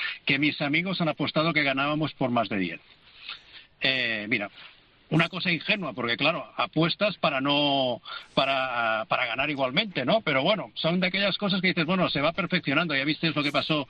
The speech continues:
en Francia con los hermanos Karabatis, que al final, eh, porque venía el Mundial y salieron bien librados, pero, eh, también para pagarse las vacaciones también se dejaron perder,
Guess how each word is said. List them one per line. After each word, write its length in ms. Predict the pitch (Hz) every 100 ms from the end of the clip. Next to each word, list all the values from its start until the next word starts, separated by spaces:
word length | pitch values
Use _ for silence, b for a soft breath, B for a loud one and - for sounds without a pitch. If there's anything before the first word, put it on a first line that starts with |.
| B B B
en 180 | 131 127
Francia 460 | 165 196 185 208
con 140 | 190 147
los 100 | 139
hermanos 380 | 131 139 131 -
Karabatis, 520 | 131 139 170 190 175
que 60 |
al 120 | 139 131
final, 340 | 135 135 120 B B -
eh, 400 | 120 117 113 113
porque 220 | 113 127
venía 320 | 120 135 131
el 80 | 127
Mundial 340 | 127 127 131 127
y 20 |
salieron 400 | 127 131 127 120
bien 180 | 127 127
librados, 460 | 131 143 165 196
pero, 320 | 180 151 131 - B -
eh, 160 | 127
también 300 | 117 123 135
para 180 | 131 139
pagarse 320 | 139 135 -
las 160 | 147 131
vacaciones 500 | 139 143 131 147 170
también 320 | 151 143 135
se 80 | -
dejaron 300 | 127 135 135
perder, 360 | 147 135 143